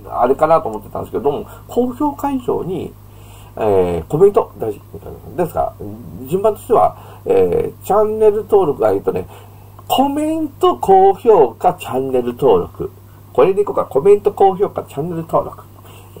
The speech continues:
えー、で、よろしくお願いします。あと、えー、積極的転載ですね。<laughs> よろしくお願いいたします。と、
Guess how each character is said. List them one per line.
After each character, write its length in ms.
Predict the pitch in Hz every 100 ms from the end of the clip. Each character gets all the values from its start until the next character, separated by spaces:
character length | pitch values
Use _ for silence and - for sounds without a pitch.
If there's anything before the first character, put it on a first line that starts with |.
| -
え 100 | - - - -
ー、 260 | 120 101 -
で、 80 |
よ 120 | 95 92
ろ 40 |
し 80 | -
く 60 |
お 40 | 92
願 120 | 90
い 120 | 92
し 80 | -
ま 120 | -
す。 60 | - - - -
あ 100 | -
と、 200 | - - -
え 180 | - 87
ー、 40 | -
積 200 | - -
極 160 | -
的 100 | -
転 180 | - 95
載 180 | 90 85
で 60 | 82
す 100 | -
ね。 80 | 110
<laughs> 40 | -
よ 100 | 98 - 92
ろ 80 | 107
し 80 | -
く 80 | -
お 40 |
願 100 | -
い 40 |
い 20 | -
た 100 | -
し 100 | -
ま 60 |
す。 60 |
と、 80 | -